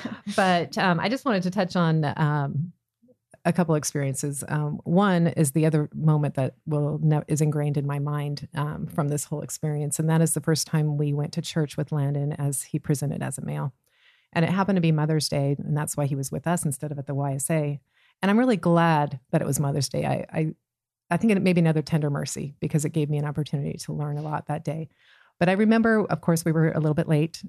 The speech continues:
Speaker 2: getting to church, and it was packed because it was Mother's Day. And we sat at the, the doors of the chapel,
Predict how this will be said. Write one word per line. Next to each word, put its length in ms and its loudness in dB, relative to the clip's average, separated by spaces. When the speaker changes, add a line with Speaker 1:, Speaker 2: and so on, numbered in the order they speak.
Speaker 2:
getting 200 4
to 80 -4
church, 460 -2
and 320 2
it 100 2
was 100 -2
packed 340 0
because 200 2
it 40 4
was 100 2
Mother's 320 2
Day. 260 -2
And 140 2
we 80 2
sat 320 2
at 100 -2
the, 140 -2
the 100 0
doors 460 2
of 160 -4
the 80 0
chapel, 640 -2